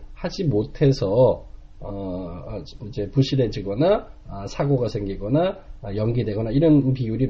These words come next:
매우 높았고, 그런 모든 것들을 종합 분석을 해보자면 결국 한국 사회의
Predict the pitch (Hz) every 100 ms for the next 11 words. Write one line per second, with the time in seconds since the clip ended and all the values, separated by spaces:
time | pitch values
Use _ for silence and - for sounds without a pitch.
0 | 98 107 113 98 95 - 87 - 123 170
1 | 226 - - - 160 170 143 135 143 135
2 | 131 135 139 123 127 127 120 120 117 120
3 | 143 120 104 101 113 180 208 - - -
4 | 127 156 - 208 208 - 156 127 123 170
5 | 185